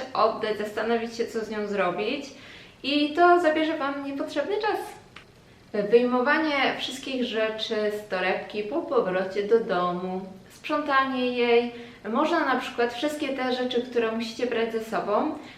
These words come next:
trzymać w jakimś koszyczku albo pudełku, e, tuż przy wyjściu. Ja tak robię od jakiegoś czasu i powiem Wam, że to jest naprawdę super sposób, bo po pierwsze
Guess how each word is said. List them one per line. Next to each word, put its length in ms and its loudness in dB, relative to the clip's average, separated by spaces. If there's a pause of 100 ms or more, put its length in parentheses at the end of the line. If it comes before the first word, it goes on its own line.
(100)
trzymać 500 2
w 80 -6
jakimś 260 0
koszyczku 520 -2
albo 220 4
pudełku, 920 2
e, 100 2
tuż 260 -4
przy 280 0
wyjściu. 420 -2
Ja 140 2
tak 220 2
robię 280 4
od 80 2
jakiegoś 420 -2
czasu 460 -2
i 120 -6
powiem 340 -4
Wam, 220 -2
że 100 -6
to 220 2
jest 340 4 (240)
naprawdę 800 2 (300)
super 520 0
sposób, 840 0 (160)
bo 120 8
po 100 -4
pierwsze 720 4